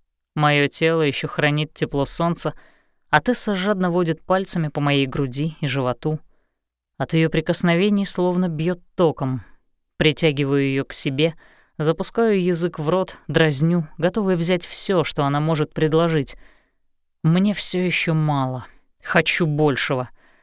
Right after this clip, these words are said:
Вожу пальцами по ее теплому животику, и вдруг звучит отвратительный рингтон. "Еще напоминалка?" спрашиваю я.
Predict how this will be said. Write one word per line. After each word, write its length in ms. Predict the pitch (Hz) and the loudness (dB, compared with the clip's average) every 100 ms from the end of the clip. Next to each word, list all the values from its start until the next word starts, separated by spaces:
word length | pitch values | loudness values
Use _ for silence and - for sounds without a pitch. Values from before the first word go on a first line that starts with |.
| _ _ - | _ _ -2
Вожу 300 | 156 156 156 | 2 2 0
пальцами 500 | - 160 156 - 143 | 0 0 2 -2 -2
по 120 | 143 | 0
ее 200 | 147 143 | 0 0
теплому 440 | - 151 147 143 | 0 -4 -2 -2
животику, 580 | 139 147 160 170 160 156 - _ _ _ _ _ | 0 0 0 -2 -6 -8 -10 _ _ _ _ _
и 80 | 143 | -2
вдруг 320 | 135 226 214 | 2 2 2
звучит 500 | 180 185 - 233 - - _ | -2 -2 -2 -4 -8 -20 _
отвратительный 1040 | 196 151 151 165 - 233 220 202 190 175 | -2 2 2 2 0 -6 -4 -2 2 2
рингтон. 640 | 160 156 - - 139 127 117 - _ _ _ _ _ _ _ _ _ _ _ | 4 2 -2 0 2 2 -4 -14 _ _ _ _ _ _ _ _ _ _ _
"Еще 640 | 147 127 147 - - 185 196 - - _ | -6 -2 0 0 2 2 0 -6 -20 _
напоминалка?" 880 | 151 156 160 170 165 151 127 147 - - _ _ _ _ - | 0 2 2 4 2 0 -2 -8 -12 -20 _ _ _ _ -10
спрашиваю 640 | - 143 131 - 127 131 | -2 0 0 -2 -2 -2
я. 200 | 127 123 | -2 -6